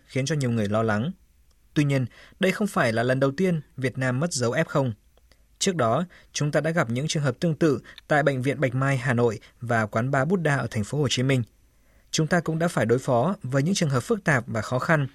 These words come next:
như bệnh nhân số mười bảy từ châu Âu về, rồi ổ dịch ở Sơn Lôi, Vĩnh Phúc và nữ bệnh nhân ở Bình Thuận. Ngay cả khi ca bệnh ở Đà Nẵng được phát hiện, cả bộ máy từ địa phương đến trung ương đều kích hoạt cơ chế phòng dịch tức thì.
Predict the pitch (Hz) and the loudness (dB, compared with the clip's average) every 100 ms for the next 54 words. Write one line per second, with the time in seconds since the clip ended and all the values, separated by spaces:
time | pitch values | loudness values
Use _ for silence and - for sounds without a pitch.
0 | _ 143 139 131 135 127 139 165 139 120 | _ -2 0 2 2 2 2 2 4 4
1 | 95 - 120 104 135 131 127 120 117 104 | 2 -2 -4 0 2 4 4 4 2 2
2 | - - - - 151 135 131 120 123 117 | -4 -20 -14 0 2 4 2 0 -2 0
3 | 107 151 139 131 143 151 220 - - _ | 2 2 4 2 0 0 -2 -2 -20 _
4 | 120 113 101 147 175 123 123 110 104 110 | -2 0 2 2 0 2 0 -2 -2 0
5 | 104 131 - - _ _ _ _ _ _ | 0 0 0 -8 _ _ _ _ _ _
6 | _ _ _ _ _ _ _ - 180 175 | _ _ _ _ _ _ _ 0 2 2
7 | 127 165 151 156 151 - 120 113 117 160 | 0 0 0 0 0 -2 0 0 0 0
8 | 143 - 180 170 131 - _ _ 147 139 | -2 0 0 0 0 -10 _ _ 2 4
9 | 131 135 165 143 117 175 139 127 127 160 | 4 2 0 -2 0 2 2 2 0 0
10 | 151 143 135 - _ 160 147 139 214 180 | 2 2 0 -6 _ 2 4 4 0 0
11 | 113 - 143 - 143 - 127 113 110 - | 0 0 0 0 -2 -2 -2 -2 -2 -4
12 | 180 165 117 | -2 0 0